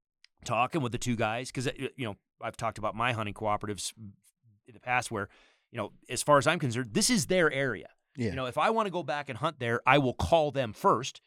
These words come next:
Speaker 1: and say, "Hey, are you guys going? Um, when are you going? Do you, you want me, you know, can I come or whatever? Or if you're not gonna be there, do you mind if I," I mean, this is the, they, they learned it. Um, I added some, you know, knowledge to this situation, but this is their area. But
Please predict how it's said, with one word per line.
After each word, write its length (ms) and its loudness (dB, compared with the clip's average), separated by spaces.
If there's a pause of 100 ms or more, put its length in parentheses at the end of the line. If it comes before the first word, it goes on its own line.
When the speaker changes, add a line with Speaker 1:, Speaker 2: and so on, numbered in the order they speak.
(160)
Speaker 1:
and 80 -10
say, 180 2
"Hey, 300 2
are 220 6
you 160 -6
guys 300 2
going? 460 4 (440)
Um, 400 2
when 200 4
are 40 2
you 140 2
going? 440 -2
Do 80 -8
you, 220 -2
you 140 -4
want 280 0
me, 180 -4
you 80 -4
know, 160 -6
can 160 -2
I 100 -2
come 240 -8
or 60 -2
whatever? 360 2
Or 200 4
if 120 -4
you're 80 -2
not 240 2
gonna 140 -2
be 120 2
there, 140 -2
do 120 -6
you 80 -2
mind 280 -4
if 120 -6
I," 80 -6
I 60 -8
mean, 160 -6
this 180 -2
is 120 -6
the, 180 -6
they, 240 2 (200)
they 220 0
learned 340 4
it. 160 -4 (400)
Um, 300 2
I 260 2 (880)
added 340 4
some, 400 -2
you 120 -6
know, 100 0
knowledge 380 0
to 80 -8
this 140 -8
situation, 440 -8
but 120 -4
this 160 -4
is 100 -8
their 180 -2
area. 340 -2 (380)
But 180 2